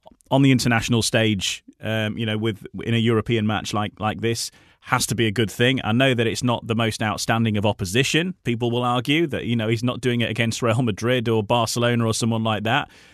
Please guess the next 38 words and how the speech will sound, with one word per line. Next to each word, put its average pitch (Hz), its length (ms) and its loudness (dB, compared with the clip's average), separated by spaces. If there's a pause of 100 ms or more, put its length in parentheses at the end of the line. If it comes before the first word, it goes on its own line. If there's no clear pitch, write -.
(140)
He 123 180 0
is 120 300 -2 (420)
against 113 300 -2
Sheriff. 127 560 0 (420)
Uh, 113 580 0
and, 120 400 0
uh, 123 240 4
you 135 100 0
know, 123 120 2
but, 127 340 0
uh, 147 440 0
he 143 160 0
can 151 120 0
only 151 160 4
play 151 200 2
against 139 280 -2
it 135 100 0
what's - 220 -4
put 135 180 -2
in 127 80 0
front 170 200 -2
of 113 80 -2
him. 98 160 0
So 127 300 0 (340)
if - 80 -4
he 165 80 0
takes 214 260 2
his 180 200 0
chances, 170 580 -2
then 143 160 -2
he's 151 160 0
got - 200 -6
to - 100 -6
be 151 280 0 (340)
on 165 180 2
the 135 80 2
radar. 107 540 0 (300)
Um, 139 360 0